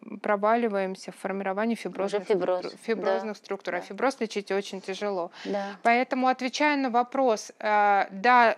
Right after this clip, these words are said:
Speaker 1: да, эм, безусловно, отличается протокол, основывается он на генетическом тестировании прежде всего, то есть надо понять,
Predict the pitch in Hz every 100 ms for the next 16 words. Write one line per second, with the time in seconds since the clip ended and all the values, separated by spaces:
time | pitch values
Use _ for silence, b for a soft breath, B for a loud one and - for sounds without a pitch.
0 | _ 202 190 240 240 233 202 - - 208
1 | 202 202 196 196 190 196 226 240 - 269
2 | 254 190 185 - 214 240 - 262 214 202
3 | 190 - 220 240 233 214 196 208 254 226
4 | 220 262 247 214 214 202 220 247 220 214
5 | 226 220 - 190 214 202 - 226 202 180
6 | 180 - 214 - - 214 196 185 202 240
7 | 226 - 214 - 220 214 185